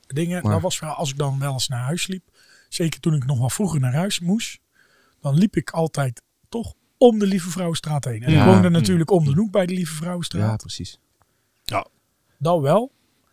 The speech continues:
Speaker 1: Maar ik, ik weet wel van dwelbandjes die, eh, wel eens vrienden hebben gemaakt, eh.
Speaker 3: Nou ja.
Speaker 2: Ja, die verhalen heb ik ook wel gehoord.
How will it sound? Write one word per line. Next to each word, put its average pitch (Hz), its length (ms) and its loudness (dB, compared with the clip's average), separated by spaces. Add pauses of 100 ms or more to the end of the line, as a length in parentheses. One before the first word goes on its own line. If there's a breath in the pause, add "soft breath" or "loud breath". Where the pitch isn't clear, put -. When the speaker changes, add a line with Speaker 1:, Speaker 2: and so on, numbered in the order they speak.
(240)
Speaker 1:
Maar 160 280 0
ik, 120 220 -10
ik 127 180 -14
weet 120 200 -2
wel 139 180 0
van 123 180 -2
dwelbandjes 165 640 0
die, 147 400 -4
eh, 151 180 -2
wel 143 120 0
eens 139 140 -2
vrienden 139 320 -2
hebben 127 180 -4
gemaakt, 120 400 -8
eh. 131 80 -8 (300)
Speaker 3:
Nou 120 220 2
ja. 90 120 0
Speaker 2:
Ja, 123 340 8
die 135 120 4
verhalen 131 260 8
heb 123 80 6
ik 123 120 0
ook 120 140 6
wel 101 100 8
gehoord. 98 160 4